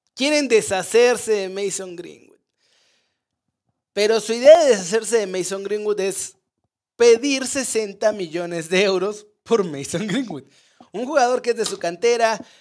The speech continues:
que no terminó de destacar, que tuvo un montón de problemas y por eso lo sacaron del equipo, que tampoco es que haya roto la Liga de España, o sea, nada, nada, nada para escribir a casa.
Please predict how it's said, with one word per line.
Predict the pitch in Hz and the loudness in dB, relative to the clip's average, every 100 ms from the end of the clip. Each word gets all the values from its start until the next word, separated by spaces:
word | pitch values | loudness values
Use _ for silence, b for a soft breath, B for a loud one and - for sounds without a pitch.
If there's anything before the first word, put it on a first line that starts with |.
| B | B
que | - 226 233 240 | -4 -4 -2 -4
no | 277 269 | -4 -2
terminó | 254 226 220 233 | -2 -4 -6 -4
de | 214 | -4
destacar, | 180 180 175 240 240 240 | -4 -6 -4 0 0 -2
que | 185 | -8
tuvo | 175 220 | -12 -8
un | 220 | -8
montón | 202 180 208 | -8 -10 -8
de | 208 | -8
problemas | - 175 202 233 226 175 | -6 -4 -2 -2 -4 -4
y | |
por | 170 165 | -6 -4
eso | 214 202 | -4 -6
lo | 175 143 | -8 -8
sacaron | 147 185 190 | -8 -4 -4
del | 156 151 | -4 -8
equipo, | 147 240 254 247 240 B B B | -8 -10 -8 -2 -2 B B B
que | 170 | -8
tampoco | 165 165 165 156 214 196 | -4 -4 -4 -4 -6 -4
es | 180 | -6
que | 208 | -2
haya | 196 180 | 0 0
roto | 165 190 196 | -2 -4 -4
la | 160 147 | -6 -4
Liga | 170 175 151 | -4 -4 -6
de | |
España, | 139 - 220 233 233 214 | -8 0 2 2 0 -4
o | |
sea, | 175 170 | -2 -2
nada, | 208 214 175 - - | 2 2 0 -8 -18
nada, | _ 131 135 135 | _ -14 -14 -6
nada | 175 233 240 | 0 4 4
para | 233 175 | 2 -2
escribir | 147 - 165 196 | -2 -4 -2 0
a | 180 | 0
casa. | - 226 247 240 240 220 | 2 2 2 -2 -6 -8